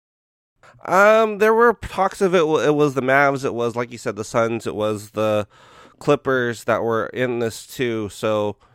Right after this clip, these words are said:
yeah, it, there, everyone was kind of in, in, in the running, but honestly, it was, I, I thought they would get a better haul for, for Kyrie Irving. It just seems kinda light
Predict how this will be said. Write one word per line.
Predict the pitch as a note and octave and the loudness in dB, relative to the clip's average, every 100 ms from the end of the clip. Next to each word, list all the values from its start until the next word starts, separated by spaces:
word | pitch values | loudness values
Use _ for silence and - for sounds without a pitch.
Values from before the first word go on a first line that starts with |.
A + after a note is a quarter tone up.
| _ | _
yeah, | E3+ E3 D3+ | 0 2 4
it, | D3+ | 2
there, | C#3 C3 D3 D3+ | 2 0 0 2
everyone | D#3+ E3 D#3+ | 2 2 0
was | D3+ | -2
kind | - C3+ | -2 0
of | B2+ | 0
in, | A2+ A2 G#2+ G#2 _ _ | 0 -2 -6 -10 _ _
in, | - G#2+ G#2+ A2 G#2 F#2+ F#2+ _ _ _ _ _ - | -6 -4 -2 -2 -2 -6 -10 _ _ _ _ _ -8
in | A#2 | -4
the | A#2 | -2
running, | G#2+ B2+ B2+ G#2+ | 2 2 2 -2
but | G2+ G#2+ - _ _ - - _ _ - | -2 -4 -4 _ _ -20 -20 _ _ -2
honestly, | A#2+ D#3+ F#3+ - D#3 | 2 4 2 0 0
it | C3+ | 2
was, | B2+ A#2+ A2+ - | 2 2 0 -2
I, | - A2 | -2 0
I | A#2+ | -2
thought | B2 B2 | 0 0
they | - | 2
would | B2+ | 0
get | A#2 B2+ | 0 -2
a | |
better | A#2+ A2+ A#2 | 0 0 0
haul | A#2 B2+ B2 | 0 0 -2
for, | A2+ - G#2+ G2 F#2 D#2 | -8 -6 -2 -2 -4 -8
for | - A2+ F#2+ | -12 -10 -10
Kyrie | - G#2+ G#2 | -4 -4 -2
Irving. | C#2+ A2 G2+ G2 G2 A2 | -4 -4 -4 -8 -12 -14
It | G2+ | -14
just | A2+ G#2+ | -14 -12
seems | C#3 C3+ | -10 -8
kinda | C#3 A#2+ | -6 -2
light | G#2 G#2+ E2 | -2 -2 -6